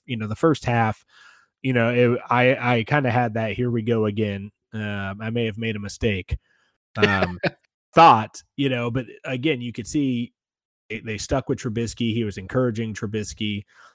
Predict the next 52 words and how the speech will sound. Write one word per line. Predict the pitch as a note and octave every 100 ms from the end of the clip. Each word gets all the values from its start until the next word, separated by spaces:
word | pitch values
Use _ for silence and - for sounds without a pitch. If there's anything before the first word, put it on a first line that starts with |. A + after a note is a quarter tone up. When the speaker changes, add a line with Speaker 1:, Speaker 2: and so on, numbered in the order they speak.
| _
Speaker 1:
um, | G#2+ G#2 G2 G2 G2+
putting | D3+ C#3+
him | C3 A#2
in, | G#2+ -
in | C#3+ A2+
situations | - B2+ - A#2 A#2 - A2 -
to | F#2+
succeed. | - G2 - C3+ A#2 G#2+ F2+ - - _ _
Uh, | A2 G#2+ G#2 G#2 G#2 -
and | C3 C3
he |
came | - E3 G3
out | A3
and | G#3
he | F3+
played | G3 G3
like | F#3+ F3
he |
did | F3+ F3
a |
couple | F3 E3 D#3
years | D#3+ E3+
ago. | A#2 G2+ F#2+
You | G2+
know, | G2+ G#2
everyone | C3 C3+ E3+ F3
forgets | C#3+ B2 C3 -
Mitch | B2+ C#3+ -
Trubisky | C3+ D3 - C#3
was | G#2
a | F#2
Pro | C#3 E3+
Bowler | A#2 G2 G2 G2
in | G2
two | A#2+
thousand | A2+ G#2 G2+
eighteen. | G2+ G#2 C#3 G2+ D#2+ _ _ _ _ _ _
Uh, | B2 A#2 A2 G#2 G2+ G2 F#2+ F#2 F2 - _ _ _ _ _ -
yeah, | C3+ A2
I | A#2
mean, | B2
he, | A#2+ D#3+
he, | - - D3+ C3+
when, | A2+ B2+ B2 A2+ -
when | A#2 A2
put | - G3+
in | G3+
the | C3
right | C3 A#2+
situation, | C3+ A2 G#2 B2+ G2 F#2
he | C#3+
can, | - G#2 G2